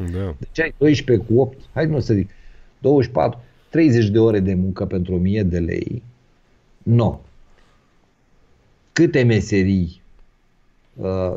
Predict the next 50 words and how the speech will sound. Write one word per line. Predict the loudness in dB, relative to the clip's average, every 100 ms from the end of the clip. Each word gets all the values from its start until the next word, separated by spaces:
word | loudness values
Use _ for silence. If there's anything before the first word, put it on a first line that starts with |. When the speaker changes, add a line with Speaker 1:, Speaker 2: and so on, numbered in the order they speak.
| -4
Speaker 2:
câte | -4 0 0
alte | 0 0 0
meserii | 0 -2 -4 -4
îți | -4
permit | -4 -4 -2
să | -2
câștigi | -2 0 0 0
o |
mie | 0 0
de | -2
lei | -2 0
în | 0
treizeci | 0 0 2 0
de | 2
ore? | 2 2
Au | 0
treizeci | 2 2 4
de | 4
ore | 4
o | 2
săptămână | 0 -2 0 2 0
de | 0
lucru, | -4 -6 -6
da? | -6 -6 -10 -16 -18 -16 -12 -14 -14 -18 -18 -20 _ _ _ -20 _ _
Câte | 0 2
alte | 0 2 0
meserii | 0 0 -2
Speaker 1:
Cred | 0 0
Speaker 2:
sunt | 2
Speaker 1:
că |
Speaker 2:
o | 2
mie | 2
Speaker 1:
le |
Speaker 2:
de | 2
Speaker 1:
numeri | -2 0
pe | 0
degete, | 0 -6 -8 -12
dacă | -8 -8 -8
ar | -10
fi, | -8 -8 -8 -8 -12 -10
nu | -10
știm | -10 -10 -4
Speaker 2:
Fără | -2
Speaker 1:
exact. | 0 -2
Speaker 2:
școală, | -2 -4 0 0 0 -2 -2 -2 -6 -14 _ _ _
cine | -8 -4 -4
știe | -2 0 0
ce | -2
școală, | -6 -4 -2 -2 -2
da? | -4 -4 -6